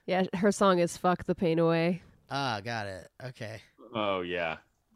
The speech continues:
Speaker 3: I thought that was a Rise and Cult song, but you're right.
Speaker 2: But isn't it kind of fun how Tom saves Christine from Holy Wayne's compound by killing
Speaker 3: By
Speaker 2: that
Speaker 3: shooting the
Speaker 2: guy?
Speaker 3: guy in the neck?
Speaker 2: Yeah, and it's like, your dad's a cop.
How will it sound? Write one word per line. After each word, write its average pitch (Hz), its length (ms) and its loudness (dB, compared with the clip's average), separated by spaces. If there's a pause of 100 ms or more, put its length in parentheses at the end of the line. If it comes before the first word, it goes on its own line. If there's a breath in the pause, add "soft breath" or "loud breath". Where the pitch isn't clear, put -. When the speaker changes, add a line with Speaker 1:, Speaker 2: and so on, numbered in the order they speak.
(260)
Speaker 3:
I 120 160 4
thought 127 180 2
that 113 160 6
was 101 160 0
a 95 80 -2
Rise 95 320 2
and 87 120 -8
Cult 85 300 -8
song, 76 400 -10
but - 80 -14
you're 85 200 -8
right. 73 260 -10 (220)
Speaker 2:
But 214 280 2
isn't 247 240 -4
it 302 120 -2
kind 254 280 -2
of 240 100 -2
fun 196 400 -2
how 185 240 -2
Tom 175 680 -6 (140)
saves 165 960 -2 (180)
Christine 160 880 -6 (240)
from 156 180 -8
Holy 156 280 -4
Wayne's 151 340 -6
compound 151 800 -8
by 139 220 -4
killing 127 340 2
Speaker 3:
By - 20 2
Speaker 2:
that - 60 -6
Speaker 3:
shooting 135 400 2
the 127 60 6
Speaker 2:
guy? 123 40 4
Speaker 3:
guy 120 160 6
in 117 120 2
the 110 80 2
neck? 110 420 0
Speaker 2:
Yeah, 160 360 4
and 143 100 -2
it's - 180 -8
like, 147 280 -2
your 233 120 -4
dad's 349 340 2
a 220 60 -2
cop. 190 680 0